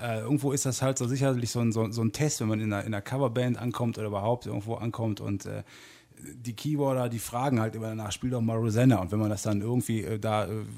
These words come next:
un-, bisschen unfallfrei so bis zu Takt, äh, zwei gekommen ist, dann, dann ist das eigentlich schon so ein Beweis, man kann irgendwie Tiere spielen. Im Endeffekt geht's sicherlich um ganz, ähm, andere Sachen,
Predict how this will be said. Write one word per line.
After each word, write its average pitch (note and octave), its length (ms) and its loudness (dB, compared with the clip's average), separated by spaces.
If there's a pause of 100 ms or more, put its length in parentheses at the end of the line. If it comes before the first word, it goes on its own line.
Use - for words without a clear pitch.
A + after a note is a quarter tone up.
un-, B2+ 240 -2
bisschen - 240 -2
unfallfrei A2+ 640 0
so G#2+ 280 -6
bis - 260 -10 (100)
zu - 120 -8
Takt, - 480 -10
äh, F#2+ 180 -8
zwei A#2 300 0
gekommen B2 380 0
ist, A#2+ 180 -4
dann, A2 180 -2 (380)
dann A2+ 180 -4
ist - 180 0
das A#2 160 2
eigentlich A2 240 0
schon A#2+ 140 4
so A2+ 60 4
ein A2 80 2
Beweis, A2 380 4
man G2+ 120 2
kann A2 180 2
irgendwie G#2 240 -4
Tiere G#2+ 280 0
spielen. A2 320 -2
Im F#2 100 -2
Endeffekt A2 340 -4
geht's A2+ 160 -6
sicherlich B2 380 -2
um A2 120 0
ganz, A2+ 300 0
ähm, G2+ 300 -6
andere B2 300 2
Sachen, G2 240 -4